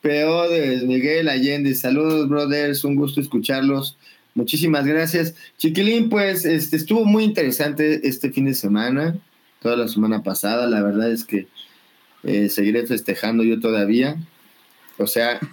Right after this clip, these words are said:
no me voy a quitar esto hasta el siguiente jueves, estaré de gala. Si usted me ve por la calle, salúdeme con respeto. Con respeto. ¿Eh? Por el traje, mínimo porque <laughs> no lo voy, no lo voy a regresar.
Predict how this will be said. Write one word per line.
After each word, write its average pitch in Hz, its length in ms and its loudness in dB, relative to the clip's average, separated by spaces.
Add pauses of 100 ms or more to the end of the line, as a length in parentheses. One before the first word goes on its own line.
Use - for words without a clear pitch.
(160)
no 113 160 0
me 143 120 0
voy 135 160 2
a 131 80 -2
quitar 120 300 0
esto 156 460 -2
hasta 104 280 -4
el 98 100 0
siguiente 113 400 -2
jueves, 120 400 0
estaré 107 280 0
de 113 140 0
gala. 113 420 0 (560)
Si - 80 0
usted 170 360 4
me 151 140 4
ve 160 200 4
por 160 160 2
la 135 140 -2
calle, 160 300 2
salúdeme 165 520 0
con 113 180 0
respeto. 104 540 -4 (760)
Con - 140 -4
respeto. - 560 -2 (840)
¿Eh? 170 300 -2 (760)
Por 139 160 2
el 139 100 0
traje, 175 340 4
mínimo 240 380 4
porque 139 320 2
<laughs> 139 280 2 (340)
no 135 180 4
lo 196 140 4
voy, 190 200 4 (580)
no 156 120 2
lo 185 100 2
voy 202 180 4
a 196 80 6
regresar. 170 840 2